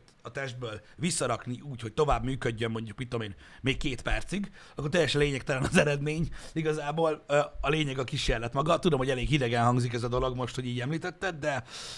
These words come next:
ö, de ennek a tesznek ez volt a lényege. És ezért durva, érted? Mert a, mert, mert, mert, mm,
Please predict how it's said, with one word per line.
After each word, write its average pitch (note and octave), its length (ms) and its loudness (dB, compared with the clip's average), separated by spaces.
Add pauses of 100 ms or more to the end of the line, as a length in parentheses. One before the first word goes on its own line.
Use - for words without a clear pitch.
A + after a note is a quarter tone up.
(100)
ö, C3+ 340 4 (580)
de C#3 180 -2
ennek C3+ 200 2
a C3 40 4
tesznek A#2+ 300 0
ez G#2 140 2
volt G2+ 180 -4
a G#2 60 -4
lényege. G2+ 440 -8 (260)
És F3+ 120 4
ezért C#4+ 260 2
durva, D#3+ 360 4
érted? D#3+ 280 -4
Mert D3+ 240 -4
a, D3 300 0
mert, C#3+ 320 -2
mert, D#3 340 -2
mert, - 300 -4 (400)
mm, E3 40 -2